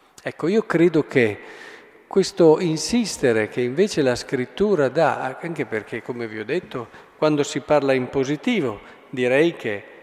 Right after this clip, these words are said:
contro quegli altri peccati c'è solo il dominio di sé, no? Quelli della fornicazione, eccetera. Quasi tutte le altre cose che dà come indicazione ci servono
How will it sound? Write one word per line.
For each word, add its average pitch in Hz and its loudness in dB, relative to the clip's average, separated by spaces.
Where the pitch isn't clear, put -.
contro 156 0
quegli 123 0
altri 131 0
peccati 196 0
c'è - -6
solo 151 0
il 135 0
dominio 135 -2
di 139 -6
sé, 147 0
no? 131 -8
Quelli 117 -6
della 110 -4
fornicazione, 120 -8
eccetera. 110 -14
Quasi 165 4
tutte 165 2
le 135 4
altre 135 2
cose 135 2
che 123 -6
dà 147 0
come 123 -8
indicazione 185 -4
ci - -6
servono 151 -2